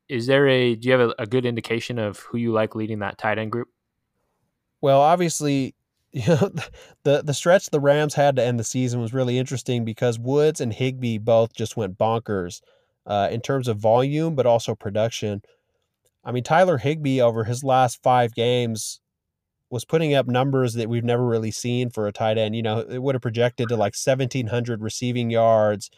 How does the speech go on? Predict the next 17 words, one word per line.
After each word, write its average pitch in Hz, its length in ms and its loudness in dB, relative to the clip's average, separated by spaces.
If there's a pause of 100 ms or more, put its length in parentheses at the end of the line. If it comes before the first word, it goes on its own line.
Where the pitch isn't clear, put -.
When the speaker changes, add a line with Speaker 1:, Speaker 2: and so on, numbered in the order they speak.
(720)
Speaker 2:
uh, 98 200 -2
you 117 100 -4
know, 104 140 0
a 110 100 -2
hundred 135 340 -2
and 117 80 -2
twenty 127 320 -2
receptions. 120 840 -2
So 113 400 2 (880)
it, 143 180 -10 (140)
it 147 120 -6
really 196 300 2
<laughs> - 0 -
wa-, 156 260 4 (440)
Speaker 1:
Yeah. 113 300 4 (180)
Speaker 2:
it 175 100 -6
was, 165 160 -2